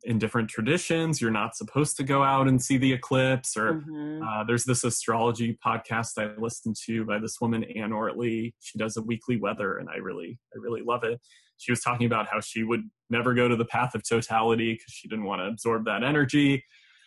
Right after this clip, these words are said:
Speaker 1: I don't know. I, I don't feel like it had a negative effect on my psyche in that way. I feel like it was both,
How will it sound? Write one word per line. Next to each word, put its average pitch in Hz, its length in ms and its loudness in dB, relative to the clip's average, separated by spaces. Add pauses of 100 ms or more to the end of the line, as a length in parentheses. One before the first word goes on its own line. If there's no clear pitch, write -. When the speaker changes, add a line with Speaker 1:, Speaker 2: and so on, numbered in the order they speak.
(720)
Speaker 1:
I 156 100 -2
don't 240 100 2
know. 240 140 2
I, 127 360 2 (200)
I 143 160 2
don't 175 240 0
feel 143 420 4
like 123 240 2
it 117 180 0 (440)
had 123 260 -2
a 123 60 2
negative 113 640 0
effect - 580 -6
on 98 160 -8
my 78 140 -10
psyche 110 500 -8
in 76 100 -12
that 78 220 -8
way. 76 460 -6 (500)
I 113 140 0
feel 131 500 2
like 120 240 -2
it 117 160 -2
was 120 340 -6
both, 117 320 0